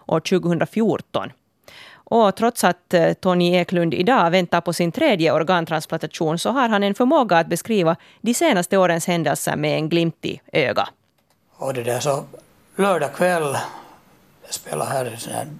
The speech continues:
Speaker 2: Borgå-orkester och vi skulle just stiga upp på lavan och börja spela. Så ringer jag telefon från Meilahti att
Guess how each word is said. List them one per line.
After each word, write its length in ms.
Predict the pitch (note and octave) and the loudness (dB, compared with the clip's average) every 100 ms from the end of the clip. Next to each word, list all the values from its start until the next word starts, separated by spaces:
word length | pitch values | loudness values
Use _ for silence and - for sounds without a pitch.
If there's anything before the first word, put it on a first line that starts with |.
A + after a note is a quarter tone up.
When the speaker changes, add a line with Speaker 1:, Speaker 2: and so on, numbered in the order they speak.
| - | -4
Speaker 2:
Borgå-orkester 960 | C#3 A2+ A2+ A2 A2+ C3+ A#2 - B2 | -2 -2 -4 -4 -4 -4 -4 -6 -10
och 80 | A#2 | -10
vi 60 | A#2+ | -8
skulle 240 | - D3 | -6 -4
just 140 | D3 - | -6 -6
stiga 240 | C3 B2 | -6 -2
upp 200 | B2 - | -4 -4
på 100 | B2 | -2
lavan 320 | C3+ C#3 A#2+ | 0 0 -4
och 80 | G#2+ | -6
börja 180 | A#2 A2+ | -12 -14
spela. 380 | - D3 C3+ - - - - - - | -6 -2 -2 -4 -10 -20 -20 -20 -4
Så 140 | E3+ | 0
ringer 280 | D#3 C3 B2 | 0 0 -2
jag 160 | A2+ | -2
telefon 480 | - C3 A#2+ D#3 B2+ | -2 -2 0 0 0
från 340 | A2+ B2+ A2 B2+ | -2 -4 -4 -2
Meilahti 580 | C#3+ B2 A2 - - | 0 0 -4 -6 -10
att 240 | C#3 - | -14 -14